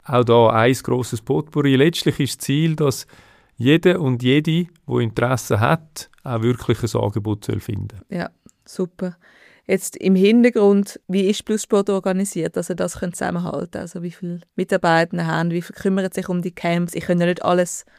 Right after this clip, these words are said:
Speaker 2: eben selber machen, das hast du schon gesagt, ich arbeite mit den Verbänden,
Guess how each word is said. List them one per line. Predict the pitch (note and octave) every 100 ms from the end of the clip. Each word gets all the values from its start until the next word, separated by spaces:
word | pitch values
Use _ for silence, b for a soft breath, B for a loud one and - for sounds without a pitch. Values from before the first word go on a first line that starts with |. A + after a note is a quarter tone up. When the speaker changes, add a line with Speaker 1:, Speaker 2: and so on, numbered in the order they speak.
| b b b
Speaker 2:
eben | E3+ E3+
selber | - E3 F3+
machen, | E3+ E3+ F#3
das | F#3+
hast | -
du | F3
schon |
gesagt, | - E3 E3+
ich | E3+ -
arbeite | E3+ E3+ E3+
mit | E3
den | F3+
Verbänden, | F3 D3+ D#3 E3+ E3+